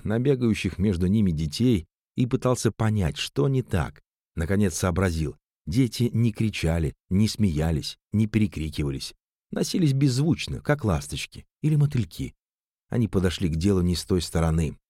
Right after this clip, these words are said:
Задавались вопросом, отчего Баренцева бросила машину в селе Алабушево. А нужно было спрашивать себя, отчего убийца поступил так, а не иначе.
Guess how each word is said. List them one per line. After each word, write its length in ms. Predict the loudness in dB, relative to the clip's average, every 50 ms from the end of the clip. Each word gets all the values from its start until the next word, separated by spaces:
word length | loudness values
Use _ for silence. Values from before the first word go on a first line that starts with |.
| _ _ _ _ _ _ _ -8
Задавались 520 | -4 -2 0 2 2 2 2 2 0 0
вопросом, 500 | 0 -2 0 0 -2 -2 -2 0 0 0
отчего 360 | 0 -2 -2 -2 0 2 2 2
Баренцева 640 | 2 2 2 2 2 2 0 0 0 -2 -2 0
бросила 440 | 0 2 2 0 0 0 0 0 0
машину 400 | 0 0 -2 -2 -2 -2 -2 -2
в 60 | -2
селе 260 | -2 -2 0 0 0
Алабушево. 720 | 0 0 2 2 2 0 -2 -4 -8 -8 -8 -8 -10 -10 -14 _ _ _ _ _ _
А 100 | -2 0
нужно 320 | 0 2 2 4 4 4
было 180 | 4 2 2 2
спрашивать 560 | 0 -2 -2 0 0 0 0 0 -2 -2 -2
себя, 320 | -4 -4 -2 -2 0 0 0
отчего 400 | 0 -2 -2 -2 0 2 2 2
убийца 440 | 2 0 0 0 0 -2 -2 -4
поступил 540 | -4 -4 -4 -4 -2 -4 -2 0 0 0 0
так, 340 | 0 0 0 0 0 0 -2
а 40 | 0
не 200 | 2 2 2 2
иначе. 420 | 2 2 2 0 -2 -6 -12 -14